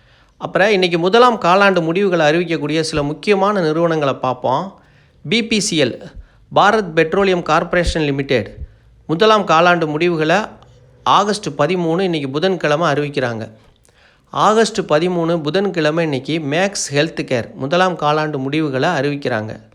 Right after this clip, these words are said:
முத்தூட் ஃபைனான்ஸ் இன்னைக்கு வந்து ஆகஸ்ட் பதிமூணு, புதன்கிழமை முதலாம் காலாண்டு முடிவுகளை அறிவிக்க போறாங்க.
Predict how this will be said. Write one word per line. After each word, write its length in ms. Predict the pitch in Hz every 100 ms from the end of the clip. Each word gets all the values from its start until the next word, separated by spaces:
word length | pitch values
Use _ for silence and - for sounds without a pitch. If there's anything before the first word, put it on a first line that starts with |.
| _ _ _ _ _ _ _ _ _ _ -
முத்தூட் 380 | 190 190 247 208
ஃபைனான்ஸ் 600 | 175 175 170 151 - - - _ _ _
இன்னைக்கு 320 | - 170 170
வந்து 480 | 175 185 226 247 -
ஆகஸ்ட் 500 | - 147 190 208 208
பதிமூணு, 680 | - 147 180 175 170 208 226
புதன்கிழமை 680 | - 151 190 185 165 151 170
முதலாம் 400 | 175 160 190 175
காலாண்டு 360 | 151 156 156 151
முடிவுகளை 460 | 143 156 151 143
அறிவிக்க 340 | 151 143 147 135
போறாங்க. 440 | 127 120 113 110